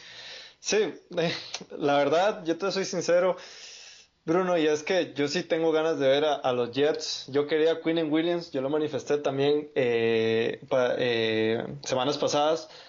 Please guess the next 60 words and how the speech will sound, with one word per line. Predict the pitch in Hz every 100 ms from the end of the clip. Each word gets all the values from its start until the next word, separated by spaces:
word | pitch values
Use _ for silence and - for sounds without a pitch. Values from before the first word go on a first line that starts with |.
| - _ _
aquí | 135 123 - 151
en | 160
el | 160
podcast, | 151 165 170 - 190 185
que | - 135
yo | 135
quería | 139 180 185
ver, | 202 196 165 -
que | 139
yo | 139
quería | 165 170
ver |
ese | 180 185
jugador | 190 190 175 180
ahí | 185 180
en |
esa | 180 180
línea | 170 180
defensiva, | 185 160 139 233 -
porque | 127 - 120 - -
ya | 127
sabemos | 147 151 160 170 175
que | - 175 175 175
los | 175
Jets | 170 180 180 160
es | 139
uno | 151 160
de |
los | 165 170
equipos | 170 175 175
que | 156
viene | 151 156
en | 160
alza, | 160 165 175
es | 147
uno | 139
de | 156
los | 151
equipos | 143 147 165 175
que | 139
también, | 110 110 131 180
eh, | 160 - 120 120
han | 123 135 143 143
tenido | 147 156 160 165 - - - _
una | 143 147 156
defensa | 156 165 156 160
bastante | 156 156 156 170
constante | 175 165 175 160 185
y |
que | 180 135
ahora | 127 127 147 147
con | 160 151
este | 147 165
refuerzo | 160 151 151 185 180 -
tal | 139 127
vez | 139 143
va |
a | 147
ser | 143 131
más, | 139 131 131 -